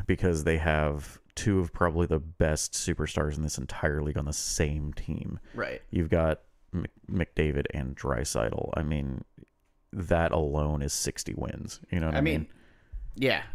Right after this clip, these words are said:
Speaker 2: And, and on a team with a Connor McDavid, you have Leon Draisaitl.
Speaker 1: Exactly.
Speaker 2: And it's like, who's arguably better.
Speaker 1: Yeah. It's, it, I mean, God, the team is just so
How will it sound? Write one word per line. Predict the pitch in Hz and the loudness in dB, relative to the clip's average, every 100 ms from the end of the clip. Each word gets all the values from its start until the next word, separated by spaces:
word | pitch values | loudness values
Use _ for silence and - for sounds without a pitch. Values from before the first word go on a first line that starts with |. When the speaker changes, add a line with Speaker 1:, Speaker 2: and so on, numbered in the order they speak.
| - | 2
Speaker 2:
And, | 156 170 | 4 4
and | 196 180 | 4 4
on | 180 | 4
a | 147 | 2
team | 185 165 160 - | 2 2 2 2
with | 143 135 | 0 2
a | 135 113 - | -2 -4 -2
Connor | 131 127 113 | 2 2 0
McDavid, | 107 139 110 110 107 - | 2 2 2 -2 -6 -6
you | 120 | -4
have | 135 104 - | -4 -6 -6
Leon | 208 160 | -4 -2
Draisaitl. | 151 - - - - | -4 -6 -14 -12 0
Speaker 1:
Exactly. | 120 208 254 | 4 4 4
Speaker 2:
And | |
it's | - | 2
like, | 120 123 | 2 2
who's | 135 120 - - _ - - | 2 0 -6 -16 _ -12 -4
arguably | - 170 175 131 113 110 104 - | 0 0 0 -2 -2 -4 -4 -8
better. | - - 101 - - | -6 -4 -4 -8 0
Speaker 1:
Yeah. | 139 120 85 101 - - | 2 4 2 -2 -14 0
It's, | 120 107 - | 2 2 0
it, | - - - | 2 0 2
I | 117 | 4
mean, | 110 107 101 - _ - _ _ _ _ _ _ - | 4 4 2 0 _ -20 _ _ _ _ _ _ 0
God, | 110 104 85 | 2 4 2
the | 85 | 2
team | 113 110 | 2 4
is | 95 | 4
just | 92 - - | 2 0 2
so | 95 95 90 | 4 4 2